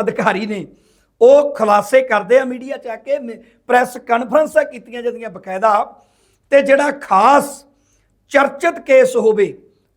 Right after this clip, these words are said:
ਉਹਦੇ 'ਚ ਤਾਂ ਲਾਜ਼ਮੀ ਤੌਰ ਤੇ ਜਿਹੜੀ ਪੁਲਿਸ ਆ, ਉਹ ਪ੍ਰੈਸ ਕਾਨਫਰੰਸ ਕਰਦੀ ਹੁੰਦੀ ਆ ਇਹ ਦੱਸਣ ਲਈ ਕਿ ਪੁਲਿਸ ਨੇ ਇਸ ਕੇਸ ਦੇ ਵਿੱਚ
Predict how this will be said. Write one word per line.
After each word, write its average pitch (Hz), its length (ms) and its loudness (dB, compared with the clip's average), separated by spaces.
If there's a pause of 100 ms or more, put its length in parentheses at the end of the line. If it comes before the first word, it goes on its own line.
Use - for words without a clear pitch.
ਉਹਦੇ 277 300 4
'ਚ 285 100 -8
ਤਾਂ 254 180 -4
ਲਾਜ਼ਮੀ 214 480 -4
ਤੌਰ 226 280 -4
ਤੇ 226 140 -6
ਜਿਹੜੀ 214 200 -8
ਪੁਲਿਸ 190 360 -12
ਆ, 196 240 -8 (300)
ਉਹ 240 200 6
ਪ੍ਰੈਸ 220 260 0
ਕਾਨਫਰੰਸ 214 500 -8
ਕਰਦੀ 190 360 -8
ਹੁੰਦੀ 208 260 -4
ਆ 220 180 -2
ਇਹ 226 140 6
ਦੱਸਣ 202 360 -4
ਲਈ 196 360 -10 (320)
ਕਿ 262 120 4
ਪੁਲਿਸ 226 400 0
ਨੇ 226 420 0 (320)
ਇਸ 233 260 6
ਕੇਸ 226 420 6
ਦੇ 233 140 6
ਵਿੱਚ 214 260 -2